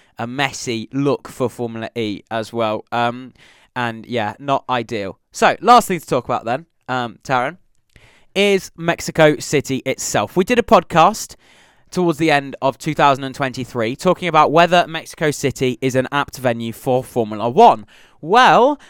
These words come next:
we're back just a few months later, now talking about whether Mexico City is an apt venue for Formula E.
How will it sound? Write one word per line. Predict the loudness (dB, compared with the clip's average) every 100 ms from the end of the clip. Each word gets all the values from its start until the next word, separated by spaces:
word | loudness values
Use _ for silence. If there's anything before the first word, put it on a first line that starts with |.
| -10
we're | -8
back | -4 -2 -2 -4
just | -8 -8 -8
a |
few | -6 -4
months | -2 -4 -6
later, | -10 -10 -10
now | -6 -6
talking | -6 -8 -8 -4
about | 0 0
whether | 2 0
Mexico | -2 -8 -4 -6
City | -4 -6 -6
is | -8
an | -6
apt | -4 -4 -4
venue | -6 -6 -8
for | -12 -14
Formula | -8 -8 -4 -6
E. | -2 -2 -4